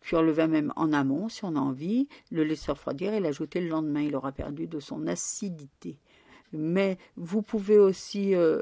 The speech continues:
avec cette sauce au vin, accompagner des, des viandes blanches, des viandes rouges, des civets,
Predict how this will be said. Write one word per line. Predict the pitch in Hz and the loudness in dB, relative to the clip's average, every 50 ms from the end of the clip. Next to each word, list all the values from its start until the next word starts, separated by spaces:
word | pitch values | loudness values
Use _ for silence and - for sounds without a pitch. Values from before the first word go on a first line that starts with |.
| - - | -2 -4
avec | - - 160 160 156 - | -2 0 0 0 -2 -2
cette | - 151 143 | -4 -6 -4
sauce | - - 147 - - | -4 -8 -6 -4 -4
au | 147 | -4
vin, | 160 190 196 | -2 -2 -4
accompagner | 196 185 - 170 151 160 165 160 156 156 147 | -4 -4 -6 -6 -4 -4 -2 -2 -2 -2 0
des, | 147 143 143 143 143 147 | 0 2 2 2 0 -2
des | 147 151 147 | -4 -6 -6
viandes | 143 147 147 147 151 | -6 -4 -4 -4 -4
blanches, | 147 160 180 190 196 208 220 220 220 - - | -4 -2 -2 0 2 2 2 0 0 -2 -4
des | 175 | -6
viandes | 156 147 143 147 147 | -4 -4 -2 -4 -2
rouges, | 147 160 190 208 208 | -2 -2 -2 -2 0
des | 185 180 151 | 0 -2 -2
civets, | 147 - - 120 147 151 160 185 196 202 208 | -2 -4 -10 -12 -8 -4 -2 0 2 2 2